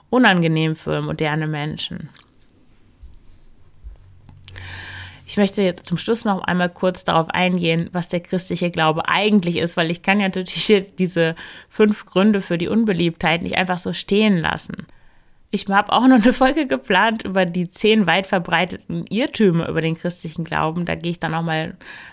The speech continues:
ähm, ja, ganz, äh, detailliert drauf ein.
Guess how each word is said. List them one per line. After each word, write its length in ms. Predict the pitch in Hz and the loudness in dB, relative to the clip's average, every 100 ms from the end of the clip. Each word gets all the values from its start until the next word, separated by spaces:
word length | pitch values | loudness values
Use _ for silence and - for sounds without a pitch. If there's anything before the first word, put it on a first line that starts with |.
| - | -8
ähm, 440 | 165 160 160 165 - - - | -4 -2 -4 -6 -12 -16 -10
ja, 180 | 156 | -6
ganz, 420 | 156 165 165 - - _ - | -4 -4 -4 -8 -12 _ -10
äh, 160 | 175 160 | -8 -6
detailliert 600 | 160 170 156 190 196 165 | -8 -4 0 0 0 -2
drauf 240 | 160 - | -2 -4
ein. 340 | 151 156 175 | -6 -6 -6